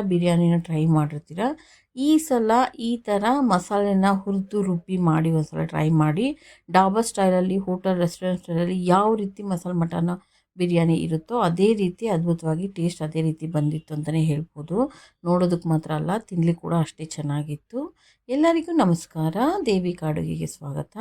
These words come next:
ನಾನು ದೇವಿಕಾ. ಬನ್ನಿ ಹೇಗೆ ಮಾಡೋದು ಅಂತ ನೋಡ್ಕೊಂಬರೋಣ. ಮೊದಲಿಗೆ ಮಸಾಲೆ ಪ್ರಿಪರೇಷನ್ ಮಾಡೋಕ್ಕೆ ಏನೇನು ಬೇಕು ಅಂತ ನೋಡ್ಕೊಳ್ಳೋಣ. ನಾನಿಲ್ಲಿ ಒಂದು ಪ್ಯಾನ್ ಇಟ್ಟು ಒಂದೆರಡು ಸ್ಪೂನು ಎಣ್ಣೆ ಹಾಕಿ ಅದು ಕಾಯ್ದ ಮೇಲೆ ನಾನು ಎರಡು ಈರುಳ್ಳಿಗಳನ್ನ ತೆಗೆದುಕೊಂಡಿದ್ದೀನಿ. ನಾನಿಲ್ಲಿ ಅರ್ಧ ಕೆ ಜಿ ರೈಸಿಗೆ ಮಾಡ್ತಿದ್ದೀನಿ.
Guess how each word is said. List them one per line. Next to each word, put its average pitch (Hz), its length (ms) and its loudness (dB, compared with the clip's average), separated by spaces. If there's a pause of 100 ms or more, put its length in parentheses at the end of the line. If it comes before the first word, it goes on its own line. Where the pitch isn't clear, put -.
(120)
ನಾನು 156 340 2
ದೇವಿಕಾ. 151 440 -6 (440)
ಬನ್ನಿ 269 260 4
ಹೇಗೆ 202 260 2
ಮಾಡೋದು 160 360 2
ಅಂತ 160 180 0
ನೋಡ್ಕೊಂಬರೋಣ. 156 720 0
ಮೊದಲಿಗೆ 247 400 2
ಮಸಾಲೆ 220 420 0
ಪ್ರಿಪರೇಷನ್ 175 580 -6
ಮಾಡೋಕ್ಕೆ 165 340 0
ಏನೇನು 160 320 2
ಬೇಕು 156 240 -6
ಅಂತ 156 220 -8
ನೋಡ್ಕೊಳ್ಳೋಣ. 151 520 -4 (600)
ನಾನಿಲ್ಲಿ 320 440 2
ಒಂದು 190 260 2
ಪ್ಯಾನ್ 175 380 2
ಇಟ್ಟು 160 300 0 (420)
ಒಂದೆರಡು 254 400 4
ಸ್ಪೂನು 220 360 -4
ಎಣ್ಣೆ 170 260 4
ಹಾಕಿ 165 320 -2
ಅದು 262 240 -2
ಕಾಯ್ದ 196 420 2
ಮೇಲೆ 208 180 2
ನಾನು 339 220 2 (140)
ಎರಡು 247 200 2 (200)
ಈರುಳ್ಳಿಗಳನ್ನ 202 760 2
ತೆಗೆದುಕೊಂಡಿದ್ದೀನಿ. 165 640 -2
ನಾನಿಲ್ಲಿ 262 360 4
ಅರ್ಧ 185 340 0
ಕೆ 226 200 0
ಜಿ 202 200 0
ರೈಸಿಗೆ 170 400 2
ಮಾಡ್ತಿದ್ದೀನಿ. 160 480 0